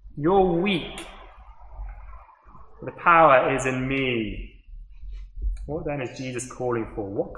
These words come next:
kind of faith? What is mustard seed faith? It's a faith that looks inside and realizes that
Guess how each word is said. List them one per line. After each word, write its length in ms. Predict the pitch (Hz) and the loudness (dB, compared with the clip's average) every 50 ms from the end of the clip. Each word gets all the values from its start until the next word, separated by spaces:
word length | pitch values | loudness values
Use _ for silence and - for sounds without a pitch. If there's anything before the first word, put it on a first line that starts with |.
| - | -10
kind 260 | - 151 151 151 139 | -8 -8 -6 -4 -4
of 160 | 127 120 - - | -4 -6 -4 -6
faith? 240 | - 107 104 - | -8 -6 -6 -8
What 160 | - 135 165 220 | -6 -6 -4 -4
is 140 | 226 170 | -4 -4
mustard 540 | 151 151 156 156 160 - - - - 127 - | -4 -2 0 0 0 -2 -4 -8 -8 -8 -8
seed 440 | - - 127 120 117 113 107 104 - - - - - _ _ _ _ _ - - - - - - - _ _ | -8 -10 -8 -8 -6 -6 -6 -8 -10 -14 -20 -20 -20 _ _ _ _ _ -20 -20 -20 -20 -20 -20 -20 _ _
faith? 280 | - 131 127 120 107 101 - - - - - - - - - - - _ _ - - - - _ _ _ _ - - _ _ - - - - _ _ _ _ _ - - - - - _ - 139 | 4 6 6 6 4 2 -2 -6 -8 -12 -14 -18 -20 -20 -20 -20 -20 _ _ -20 -20 -20 -20 _ _ _ _ -20 -20 _ _ -20 -20 -20 -20 _ _ _ _ _ -20 -20 -20 -20 -20 _ -20 -18
It's 100 | - - | -16 -16
a 60 | - - - | -16 -12 -8
faith 240 | 160 170 180 175 175 | -6 -4 -4 -4 -4
that 80 | 139 131 | -6 -6
looks 420 | 135 139 160 190 - - - - | -4 -2 -2 -4 -4 -6 -8 -6
inside 920 | 165 156 147 - - - 143 139 139 131 127 120 113 110 101 - - - - - - - - - - - - - - - - - - - - - - - - - - - _ _ | -6 -6 -6 -6 -4 -2 0 2 4 4 4 4 4 2 -2 -4 -6 -8 -10 -14 -14 -14 -18 -20 -20 -20 -20 -20 -20 -20 -18 -18 -18 -18 -18 -20 -20 -20 -20 -20 -20 -20 _ _
and 100 | - 127 | -14 -8
realizes 540 | 135 139 147 151 160 160 160 143 147 139 - | -4 0 4 6 6 6 6 4 2 0 0
that 140 | - 131 - | -2 -2 -4